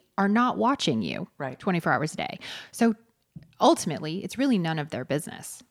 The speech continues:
Speaker 2: <laughs>
Speaker 1: It's really none of their business.
Speaker 2: Mm-hmm.
Speaker 1: The judgment and criticism is about right versus wrong
Speaker 2: Mm-hmm.
Speaker 1: and about their perspective.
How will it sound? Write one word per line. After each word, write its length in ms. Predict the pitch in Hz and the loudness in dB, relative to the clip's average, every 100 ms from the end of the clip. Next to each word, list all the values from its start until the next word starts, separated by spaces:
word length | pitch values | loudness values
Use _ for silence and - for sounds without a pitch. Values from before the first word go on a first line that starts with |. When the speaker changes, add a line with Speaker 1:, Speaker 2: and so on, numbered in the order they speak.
| - | -2
Speaker 2:
<laughs> 180 | 202 202 208 196 151 - - - - - | 0 2 4 4 4 0 -4 -6 -6 -2
Speaker 1:
It's 120 | 214 | 2
really 220 | 214 220 | 2 4
none 160 | 190 165 | 2 -2
of 100 | 147 | -4
their 100 | - | -6
business. 420 | 110 - - - - - | -8 -10 -16 -18 -18 -8
Speaker 2:
Mm-hmm. 240 | - 127 131 - _ - | -6 -4 -6 -12 _ -4
Speaker 1:
The 120 | 214 | -4
judgment 580 | 180 202 202 208 254 240 | 0 2 2 2 2 2
and 140 | 208 | 0
criticism 920 | - - 208 - 190 165 165 151 165 - _ _ - | -2 -2 0 0 0 0 -2 -4 -8 -14 _ _ -2
is 160 | 214 190 | 0 2
about 760 | 185 165 160 160 156 - - - _ _ _ _ _ _ _ _ | 0 2 4 4 2 -4 -16 -18 _ _ _ _ _ _ _ _
right 480 | 147 175 190 180 190 | -14 0 4 4 0
versus 460 | 175 170 - 160 156 | -2 -2 -2 -4 0
wrong 560 | 156 151 170 247 349 | 2 4 2 0 -2
Speaker 2:
Mm-hmm. 360 | 147 131 139 202 - _ 202 | 0 2 2 0 -4 _ -2
Speaker 1:
and 160 | 202 | 0
about 720 | 180 170 170 170 165 - - - _ - | 0 2 4 4 2 -2 -10 -14 _ -12
their 720 | 170 165 180 175 170 170 170 _ - | -10 2 4 6 4 2 0 _ -6
perspective. 800 | 170 160 - 135 - - - | -2 -2 -4 -10 -12 -18 -18